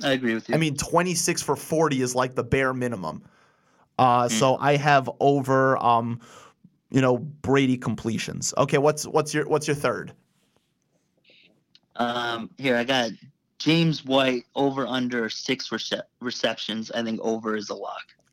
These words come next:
Speaker 2: I would say that that's a lock also. I agree with you there. Because I just don't think they'll be able to run the ball.
Speaker 1: Right.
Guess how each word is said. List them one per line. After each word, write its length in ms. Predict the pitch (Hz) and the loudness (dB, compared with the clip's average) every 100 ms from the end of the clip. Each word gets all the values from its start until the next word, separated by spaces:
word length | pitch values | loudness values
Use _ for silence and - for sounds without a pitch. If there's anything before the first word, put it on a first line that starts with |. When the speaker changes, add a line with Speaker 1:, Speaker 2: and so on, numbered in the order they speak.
| _ - | _ -2
Speaker 2:
I 320 | 120 120 135 | 2 2 2
would 720 | 127 120 127 139 143 147 143 | -2 0 0 2 2 2 0
say 240 | 127 - 151 | -2 2 2
that 140 | 143 | 2
that's 220 | 143 147 | 0 0
a 40 | 147 | 2
lock 260 | 151 151 | 2 2
also. 460 | 165 165 - 76 - _ _ _ _ _ _ | 2 2 2 -8 -10 _ _ _ _ _ _
I 80 | - | -2
agree 220 | 127 143 | 0 2
with 160 | 139 123 | 2 0
you 80 | 107 | -6
there. 280 | 85 85 - _ _ _ _ _ _ _ _ _ _ _ _ | -4 -8 -10 _ _ _ _ _ _ _ _ _ _ _ _
Because 260 | - 139 160 | 0 2 4
I 80 | 165 | 4
just 220 | 180 160 | 2 4
don't 180 | 175 175 | 4 4
think 200 | 175 165 | 0 4
they'll 100 | 160 | 2
be 180 | 156 151 | 4 0
able 220 | 151 151 | 4 2
to 80 | 143 | 4
run 200 | 143 139 | 2 2
the 80 | |
ball. 380 | 139 165 64 - _ _ _ _ _ _ _ _ _ _ _ _ _ - | 2 2 2 -12 _ _ _ _ _ _ _ _ _ _ _ _ _ -6
Speaker 1:
Right. 280 | 117 95 | -4 -4